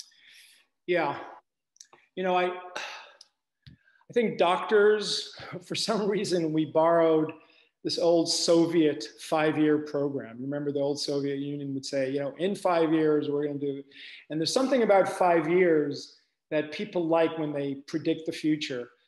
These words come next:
Somehow, because it's long enough that if we make a prediction, no one's gonna remember and, and call, <laughs> call us to task, but it's not too far that it engenders pessimism. I don't like that sort of five-year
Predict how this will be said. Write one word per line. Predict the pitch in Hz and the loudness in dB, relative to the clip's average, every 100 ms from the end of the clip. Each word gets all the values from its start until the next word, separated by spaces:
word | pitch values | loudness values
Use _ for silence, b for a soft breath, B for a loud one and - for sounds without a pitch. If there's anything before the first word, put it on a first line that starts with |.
| - | -8
Somehow, | - 208 185 180 165 | -2 0 0 2 2
because | 170 160 160 | 0 0 0
it's | 151 151 | -2 -2
long | 165 185 | 0 0
enough | 190 175 170 165 - | 0 2 0 -2 -2
that | 151 156 | -2 -2
if | 151 - | -6 -4
we | |
make | 151 160 180 | 0 0 0
a | 190 | -2
prediction, | 185 170 180 - 175 160 | -2 0 0 0 -2 -2
no | 160 165 | -2 0
one's | 175 | 0
gonna | 160 160 | 0 0
remember | 151 151 156 156 143 | 0 -2 -4 -2 -2
and, | 139 135 _ - | -4 -10 _ -12
and | 151 147 | -12 -10
call, | - 170 - - | -8 -6 -8 -16
<laughs> | 151 | -12
call | 170 151 | -8 -6
us | 147 - | -6 -8
to | - | -12
task, | - 190 190 180 - B B B - | -4 -2 -2 -4 -12 B B B -6
but | 160 | -4
it's | - | -4
not | 185 170 - - - | -2 -2 -4 -14 -10
too | - 220 | -4 -2
far | 165 165 139 135 131 | 0 -2 0 -2 -4
that | 139 | -6
it | 143 | -6
engenders | 143 143 143 143 139 135 - | -6 -6 -4 -4 -6 -6 -10
pessimism. | - 135 - 131 123 120 117 123 B B B | -10 -10 -10 -12 -14 -16 -20 -20 B B B
I | 196 | -2
don't | 220 185 | 0 2
like | 170 160 | 2 2
that | 160 143 147 - | -2 -4 -6 -12
sort | - 151 | -6 -4
of | 139 - | -4 -6
five-year | 156 147 139 147 143 | -6 -4 -4 -2 -4